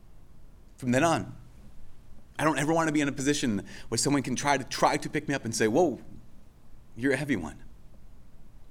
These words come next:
The rival voice that shaped her heart and how she saw herself started there.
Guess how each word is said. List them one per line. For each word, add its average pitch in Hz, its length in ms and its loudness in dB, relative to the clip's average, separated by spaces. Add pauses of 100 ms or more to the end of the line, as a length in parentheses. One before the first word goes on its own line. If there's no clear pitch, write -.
(2500)
The 101 120 2
rival 120 580 4 (560)
voice 110 600 -4 (920)
that - 180 -4
shaped 190 380 0
her 185 200 4
heart - 420 2 (320)
and - 140 -6
how 185 240 6
she 180 220 0
saw 156 240 4
herself - 760 0 (1500)
started 107 420 2
there. 73 300 -10